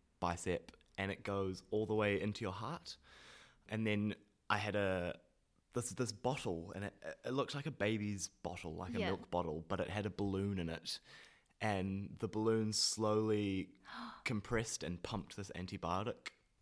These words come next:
Speaker 2: Wow.
Speaker 1: into myself, and it was going for twenty-four hours a day. And every day at six o'clock, I had to, like, change the bottle and put
Speaker 2: Yeah.
Speaker 1: a new one in. And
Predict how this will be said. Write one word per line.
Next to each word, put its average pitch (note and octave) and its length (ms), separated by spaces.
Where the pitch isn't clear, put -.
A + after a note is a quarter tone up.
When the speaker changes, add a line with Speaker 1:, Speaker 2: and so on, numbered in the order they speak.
Speaker 2:
Wow. D4+ 420
Speaker 1:
into D3+ 140
myself, G2 420
and G2 80
it F#2 40
was G2 100
going A2 160
for G2 80
twenty-four A#2 420
hours G#2 160
a G2 40
day. G#2 260
And F#2+ 360
every G#2 260
day G#2 240
at - 80
six - 220
o'clock, G#2+ 300
I - 20
had F#2 160
to, C#2 80
like, C#2 140
change G#2 340
the G2 80
bottle G2 400
and F#2 100
put - 120
Speaker 2:
Yeah. G#3 120
Speaker 1:
a G2+ 40
new G2 120
one G2+ 140
in. G#2+ 240
And F2+ 160